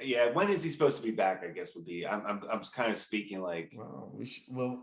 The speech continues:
Speaker 2: Belichick has been asked every week, and he, he appreciates the questions, he says repeatedly. "I,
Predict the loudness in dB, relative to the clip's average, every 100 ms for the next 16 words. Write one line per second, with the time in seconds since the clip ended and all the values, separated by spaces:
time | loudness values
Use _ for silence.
0 | 0 6 8 8 6 4 2 2 4 4
1 | 4 2 -2 0 0 2 2 2 0 -2
2 | -2 -4 0 0 -2 -6 -2 2 2 2
3 | 0 -2 -6 -8 -2 0 0 -4 -10 -10
4 | -8 -4 -4 -4 -8 -8 -6 -4 -2 -2
5 | -2